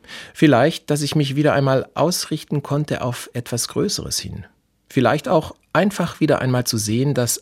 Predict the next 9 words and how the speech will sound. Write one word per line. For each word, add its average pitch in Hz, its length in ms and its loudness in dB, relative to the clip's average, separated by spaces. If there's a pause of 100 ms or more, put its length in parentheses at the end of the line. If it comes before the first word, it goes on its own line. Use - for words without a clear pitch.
andere 139 460 2
auch 117 220 2
das - 220 -2
Bedürfnis 85 500 -2
danach 82 300 0
haben, 90 360 -2
gemeinsam 92 480 0
zu - 140 -4
beten 104 520 -2